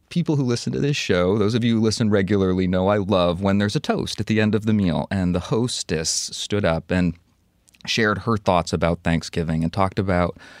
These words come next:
how much she appreciated America and this country and everything that it had represented to that family and to everybody in that room, the opportunity that,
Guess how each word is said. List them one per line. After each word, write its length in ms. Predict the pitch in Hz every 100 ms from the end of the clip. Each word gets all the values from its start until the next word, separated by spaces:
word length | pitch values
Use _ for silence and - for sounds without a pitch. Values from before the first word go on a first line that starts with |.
| - -
how 100 | 127
much 240 | 107 117
she 200 | - 123
appreciated 1120 | 113 - 127 131 113 95 92 95 92 95 95 90 - -
America 480 | 117 117 139 - - -
and 140 | 104
this 140 | 104 101
country 480 | 120 120 - 85 78
and 100 | 82
everything 600 | 92 104 104 101 95 92
that 160 | 95
it 120 | 98 92
had 380 | 98 92 90 - - - - - -
represented 720 | 120 - 117 104 196 120 127
to 80 | -
that 200 | 104 104
family 560 | - 101 110 135 135 135
and 220 | 101 92
to 500 | 104 90 90 87 - -
everybody 460 | 131 123 139 139 131
in 120 | 117
that 160 | 110 92
room, 300 | 101 104 90
the 120 | -
opportunity 800 | 92 - 85 - 123 113 98 92
that, 280 | 98 82